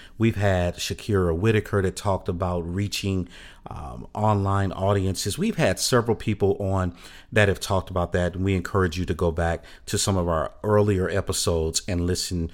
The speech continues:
learn about online and digital ministry. Here's a second, here's a second positive trend that has come out of the pandemic. The second positive trend that has come out, or another positive trend, is that young adults have moved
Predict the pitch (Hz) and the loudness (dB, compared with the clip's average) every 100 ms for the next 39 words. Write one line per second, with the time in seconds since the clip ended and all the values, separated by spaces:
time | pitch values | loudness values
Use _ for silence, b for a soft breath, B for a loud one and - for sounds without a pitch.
0 | B - 95 107 104 90 82 82 76 - | B -2 2 4 4 2 0 0 -2 -4
1 | - 95 92 87 85 85 80 87 80 90 | -2 0 0 -2 -2 -4 -4 -6 -4 -6
2 | 82 82 90 78 76 b b - 92 92 | -6 -8 -6 -6 -6 b b -4 0 0
3 | 82 - - 62 64 - - - B B | -2 -4 -6 -12 -14 -20 -20 -20 B B
4 | B - 220 139 - 143 135 120 104 - | B 8 8 6 4 2 2 -2 -4 -4
5 | 151 120 - 120 110 92 - 104 110 101 | -4 -2 0 0 0 -4 -4 -2 -2 -2
6 | 98 98 - 95 90 87 87 85 - - | -4 -4 -4 -4 -2 0 0 -2 -4 -4
7 | 92 85 85 80 82 90 82 80 78 76 | -2 -2 -2 -6 -6 -6 -4 -4 -4 -6
8 | B B B B - 101 156 151 95 - | B B B B -4 2 2 2 0 0
9 | 117 110 104 92 - 98 90 87 85 - | 0 0 0 -2 -4 -2 0 0 -2 -4
10 | - 87 78 78 85 - B B B 98 | -2 -2 -2 -4 -6 -8 B B B 4
11 | 95 131 101 107 123 107 85 92 107 - | 6 4 4 6 6 6 2 -2 -6 -6
12 | - 107 104 95 - - 92 95 117 85 | -4 -2 -2 -4 -4 -2 0 0 0 0
13 | 98 98 90 92 117 139 120 95 92 90 | 2 0 0 0 2 4 2 0 2 2
14 | 87 - 95 82 92 92 101 98 85 85 | 2 0 -4 -2 0 2 4 4 2 -2
15 | - | -6